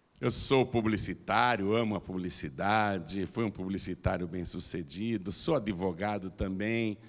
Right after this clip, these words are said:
Eu estudei para tudo nessa vida, eu sou um autodidata, eu desenho, eu pinto, eu gosto de muita coisa.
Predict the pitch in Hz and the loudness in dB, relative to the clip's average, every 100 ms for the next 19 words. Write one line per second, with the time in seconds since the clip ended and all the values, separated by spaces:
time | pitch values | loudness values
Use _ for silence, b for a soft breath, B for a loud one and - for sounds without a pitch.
0 | b b b b b - 180 - 143 139 | b b b b b 4 4 4 0 0
1 | 131 127 117 - 110 98 95 95 87 - | 0 0 -2 -2 -2 0 2 2 0 0
2 | 98 - 90 85 98 - 139 120 104 104 | 0 2 2 2 0 2 2 2 2 -2
3 | 87 82 - 101 98 92 113 107 107 85 | -2 -4 0 2 0 0 0 2 0 0
4 | 92 101 101 101 - 107 107 98 113 110 | 0 0 0 -2 -2 0 0 0 -2 0
5 | 123 95 104 98 90 - 98 104 104 82 | -2 -2 -2 -2 -4 -4 0 0 0 -2
6 | 95 | -4